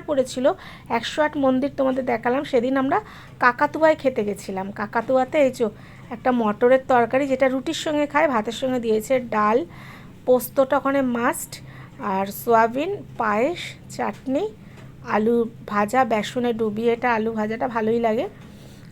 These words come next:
আর পাঁপড় ভাজা। এটা কাকাতুয়া রেস্টুরেন্টের নাম শুনেছো তোমরা নিশ্চয়ই। আমরা এটা সোমবার একদম ফুল ভেজ এখানে সোমবার কাকাতুয়ায় খেয়েছিলাম। আর এই গোল্ডেন বিচের কিছুটা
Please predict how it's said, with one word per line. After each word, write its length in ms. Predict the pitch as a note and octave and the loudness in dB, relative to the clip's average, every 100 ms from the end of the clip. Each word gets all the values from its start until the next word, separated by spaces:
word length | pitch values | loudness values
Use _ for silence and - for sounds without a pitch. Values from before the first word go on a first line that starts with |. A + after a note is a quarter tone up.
| A3+ | -8
আর 80 | G#3+ | -2
পাঁপড় 320 | B3+ B3 C4 A#3 | 0 2 2 0
ভাজা। 280 | G3+ F#3 F#3 F3+ - - - B2+ | -2 -8 -10 -14 -18 -20 -18 -6
এটা 120 | A#3+ A#3+ | -4 -2
কাকাতুয়া 480 | A3+ - A#3 B3+ C4 C4 | -2 0 0 2 2 2
রেস্টুরেন্টের 560 | A#3 A3 - B3 B3 C4 B3 | 0 0 0 0 2 -2 -2
নাম 100 | A3+ A3 | -4 -4
শুনেছো 300 | B3+ B3 C#4 C4+ | -2 -2 -2 -2
তোমরা 220 | B3 B3 A#3+ | -2 -2 -2
নিশ্চয়ই। 460 | A3+ - - D#4 G4+ - - - - A3 | -4 -6 -4 -4 -4 -8 -20 -20 -12 -2
আমরা 140 | G#3 A#3+ | 2 2
এটা 140 | C4+ F4 - | 2 -2 2
সোমবার 420 | C4+ A#3+ A#3+ D#4 G4 B3 | 2 4 4 4 2 -2
একদম 320 | A#3 A#3 D4+ F4 - | -2 0 0 0 -4
ফুল 220 | - F4+ E4 - | 0 0 0 4
ভেজ 240 | B3 A#3 A3+ | 6 6 2
এখানে 260 | - B3 F4+ - - - - - - | -2 -2 -2 -6 -14 -18 -20 -16 2
সোমবার 340 | C#4 B3 B3+ D4 | 4 4 2 0
কাকাতুয়ায় 480 | A3+ A3+ A3 A#3 A#3+ | -2 -4 -2 0 0
খেয়েছিলাম। 460 | - G#3+ G3 G#3 G3 G3+ - - - - - - - | 0 -2 -2 -4 -4 -6 -12 -18 -20 -20 -20 -18 -6
আর 80 | G3 A3 | -4 0
এই 80 | G#3 G3+ | 2 6
গোল্ডেন 340 | B3 B3 C4+ C4+ | 6 8 6 4
বিচের 300 | C#4 C4 C#4+ C#4+ | 0 0 0 -2
কিছুটা 300 | C4+ C4+ | -12 0